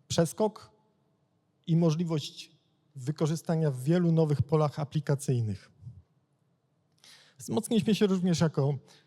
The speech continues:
y, organizacja, wdrożyliśmy procesy i systemy zarządzania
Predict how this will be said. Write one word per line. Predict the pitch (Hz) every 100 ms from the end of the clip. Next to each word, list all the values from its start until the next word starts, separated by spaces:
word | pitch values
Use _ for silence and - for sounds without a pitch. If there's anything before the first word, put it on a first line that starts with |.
| _ -
y, | 139 127 127 151
organizacja, | - 156 156 175 165 175 160 - 165 156 143 - - - _ _ 156
wdrożyliśmy | 156 160 147 151 131 135 127 120 -
procesy | 139 - 156 - 139 131
i | 123
systemy | - 135 139 139 135 139 - - _
zarządzania | 143 143 147 156 151 151 147 143 143